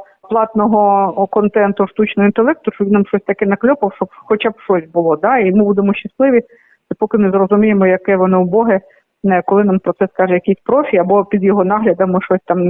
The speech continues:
наробимо. Знов-таки нам треба розуміти, що населення економічно розвинених країн не збільшується, а, і старіше, і таким чином, коли ми кажемо про стратегічні перспективи, можливо, нам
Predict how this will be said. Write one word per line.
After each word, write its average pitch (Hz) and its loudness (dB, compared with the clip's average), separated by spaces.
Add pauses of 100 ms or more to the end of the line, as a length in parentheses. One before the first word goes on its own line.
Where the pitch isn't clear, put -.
наробимо. 160 -2 (560)
Знов-таки 262 0
нам 220 2
треба 208 0
розуміти, 202 0
що 196 2 (400)
населення 254 2
економічно 240 2
розвинених 220 2
країн 226 2 (180)
не 233 4
збільшується, 311 0 (320)
а, 208 0
і 226 2
старіше, 254 0
і 214 -2
таким 208 -2
чином, 247 2 (420)
коли 190 0
ми 190 -2
кажемо 185 0
про 196 -2
стратегічні 196 -2
перспективи, 226 -2
можливо, 190 0
нам 196 0